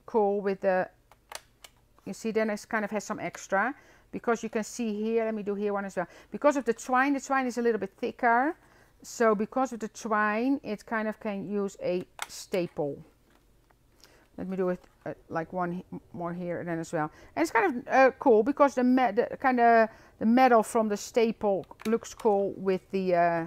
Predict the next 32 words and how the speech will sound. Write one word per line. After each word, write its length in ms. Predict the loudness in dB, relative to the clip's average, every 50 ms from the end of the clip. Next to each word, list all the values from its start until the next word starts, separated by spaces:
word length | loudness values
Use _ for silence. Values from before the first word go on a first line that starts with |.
| -8 -12 -12
with 180 | -10 -10 -10
the 60 | -10 -12
twine. 640 | -16 -12 -10 -8 -8 -6 -8 -6 -6 -8 -8 -10 -12 -14 _ -14 -14 -14 -18 _ _ _ _ _ _ -20 -20 -20 -20 -20 _ _ _ _ -12
You 80 | -12
see, 260 | -12 -6 -4 -2 0 0
and 100 | 0 0
then 120 | -2 -2
I'm 80 | -4 -2
going 240 | -2 -2 -2 -2
to 100 | -4 -8
cut 200 | -12 -8 -8 -8
it 100 | -6 -6
a 40 | -6
little 240 | -4 -4 -4 -4 -4
bit 120 | -8 -10 -14 -14 -10
here, 600 | -6 -4 0 2 2 4 4 4 2 0 -2 -4 -10 -18 -20 -20 _ _ _ _ -20 _ _ _ _ _ _ _ _ _ _ _ _ _ -20 -20 _ _ _ -14
a 40 | -10
little 180 | -8 -8 -6 -8
bit 100 | -10 -12
shorter. 500 | -12 -12 -8 -4 -2 -2 0 -2 -2 -2
And 160 | -4 -4 -6
I 60 | -6
think 320 | -8 -8 -6 -6 -4 -4
with 200 | -4 -6 -8 -8 _
this 360 | -6 -4 -4 -6 -8 -12 -8
one, 640 | -2 0 0 2 2 2 0 -2 -4 -6 -8 -8 -6
what 260 | -4 -4 -4 -6 -8
will 280 | -8 -6 -4 -2 -2 -4
be 120 | -4 -8 -10
cool 260 | -8 -8 -6 -6 -6
as 200 | -8 -10 -10 -10
well 680 | -6 -2 0 0 2 2 2 2 0 0 -2 -4 -8